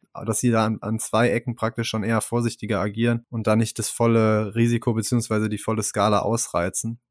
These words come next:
Man muss aber auch sagen, ähm, Simrise ist keine günstige Aktie. Das, äh, Kurs-Gewinn-Verhältnis für das laufende Geschäftsjahr liegt bei etwas über dreißig.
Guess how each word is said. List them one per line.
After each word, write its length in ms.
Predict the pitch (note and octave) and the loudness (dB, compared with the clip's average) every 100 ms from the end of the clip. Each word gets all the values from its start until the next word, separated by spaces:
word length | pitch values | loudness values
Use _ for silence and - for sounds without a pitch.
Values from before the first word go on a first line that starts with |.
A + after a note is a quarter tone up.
| - | -4
Man 100 | G#2 | 2
muss 160 | A#2+ C3+ | 4 6
aber 140 | C#3 | 8
auch 80 | A#2+ | 6
sagen, 420 | - A#2+ C3 C#3+ C#3 _ | 6 6 6 4 -2 _
ähm, 280 | A2 A2 A2 | 2 4 6
Simrise 420 | A2 F3 F3 C#3+ | 6 8 8 6
ist 160 | C3+ - | 4 2
keine 240 | C#3 C3 | 4 6
günstige 440 | B2+ D#3+ - D#3+ C#3 | 6 4 2 4 4
Aktie. 500 | D#3 - E3 F3 E3+ _ - | 2 0 0 0 -2 _ -2
Das, 360 | A#2+ - - _ _ _ | 2 2 2 _ _ _
äh, 180 | A#2 A#2 | 0 0
Kurs-Gewinn-Verhältnis 1040 | - C#3 C#3+ A#2 B2+ D3 C3+ C3 C3 B2+ - | 4 4 4 2 2 2 2 2 2 -2 -4
für 240 | - A#2 | -2 0
das 320 | A2+ G#2+ - | 0 -2 -2
laufende 640 | G#2 A#2 - B2 A#2 A2+ | 2 2 2 -2 0 0
Geschäftsjahr 580 | A2 - B2+ - - A#2+ | 0 -2 -2 -2 0 0
liegt 240 | A2+ A#2 - | 0 -4 -2
bei 400 | A2 A2 G#2+ A2+ _ _ _ | 0 0 -2 -8 _ _ _
etwas 300 | B2+ B2 C3 | -8 -2 -2
über 180 | A#2+ A2+ | 2 0
dreißig. 720 | G#2 G2+ B2 C#3+ D#3+ D#3+ - | 2 2 2 2 0 -4 -8